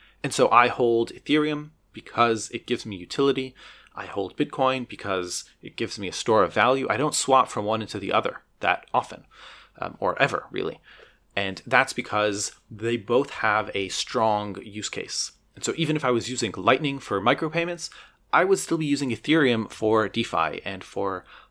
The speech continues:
other things that I can't do on Bitcoin. And in that sense, the liquidity begets liquidity. I think it's true up to a certain point. And a one coin, one chain future is not what I see in the cards.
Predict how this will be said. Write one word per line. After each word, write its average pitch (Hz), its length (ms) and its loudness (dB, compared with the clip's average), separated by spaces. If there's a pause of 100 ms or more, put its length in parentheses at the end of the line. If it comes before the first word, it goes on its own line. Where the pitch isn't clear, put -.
other 135 180 2
things 110 240 -4
that 98 160 -4
I - 40 -6
can't 120 360 -4
do 110 340 2 (280)
on 101 160 -4
Bitcoin. - 380 -6 (460)
And 131 140 2
in 131 140 0
that 156 200 4
sense, 123 300 0
the 107 240 -4
liquidity 135 480 -6
begets - 480 -4
liquidity. 139 540 0 (420)
I - 40 -4
think 151 300 0
it's - 220 -4
true 220 360 2
up - 220 -4
to - 240 -2
a 104 80 -6
certain 104 480 -4
point. - 400 -8 (420)
And 104 440 -4
a 110 160 -6
one 147 500 0
coin, 131 640 -2
one 127 280 -2
chain 117 340 -2
future 117 440 0
is 101 240 -6
not 107 320 2
what - 180 -8
I 95 100 -6
see 104 220 -6
in 90 60 -8
the 92 60 -14
cards. 127 540 0